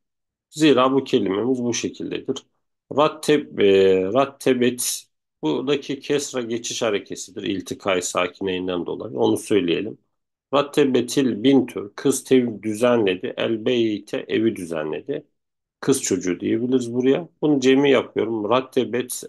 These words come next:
el benatü dedik arkadaşlar. Kız çocuğu evi temizledi anlamı çıktı. El benat olacak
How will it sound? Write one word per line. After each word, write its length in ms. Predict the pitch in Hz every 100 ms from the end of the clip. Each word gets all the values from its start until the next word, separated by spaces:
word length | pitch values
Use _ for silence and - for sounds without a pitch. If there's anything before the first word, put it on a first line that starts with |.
| -
el 360 | 113 107 95
benatü 680 | 104 104 117 120 90 - 85
dedik 340 | 101 117 127 127
arkadaşlar. 840 | 117 123 120 120 - 139 131 - _ _ _ _ _
Kız 240 | - 131
çocuğu 320 | - 92 90 127
evi 300 | - 101 101
temizledi 580 | 110 107 90 85 -
anlamı 520 | 113 95 90 110 123 - _ _ -
çıktı. 380 | - - - -
El 300 | 113 101 90
benat 560 | 107 110 120 127 -
olacak 500 | - 92 92 127 123